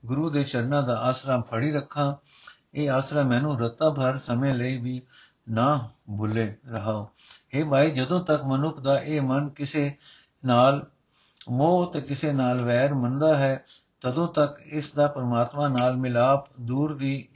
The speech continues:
ਗੱਲ ਹੁੰਦੀ ਹੈ, ਕਿਉਂਕਿ ਜਦੋਂ ਤੱਕ ਇਹ ਕਿਸੇ ਨੂੰ ਆਪਣਾ ਤੇ ਕਿਸੇ ਨੂੰ ਵਿ-,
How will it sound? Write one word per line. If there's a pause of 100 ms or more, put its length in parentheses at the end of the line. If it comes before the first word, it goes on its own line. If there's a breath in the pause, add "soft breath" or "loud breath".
ਗੱਲ
ਹੁੰਦੀ
ਹੈ, (420 soft breath)
ਕਿਉਂਕਿ
ਜਦੋਂ (100)
ਤੱਕ
ਇਹ
ਕਿਸੇ
ਨੂੰ (540 loud breath)
ਆਪਣਾ
ਤੇ
ਕਿਸੇ
ਨੂੰ
ਵਿ-,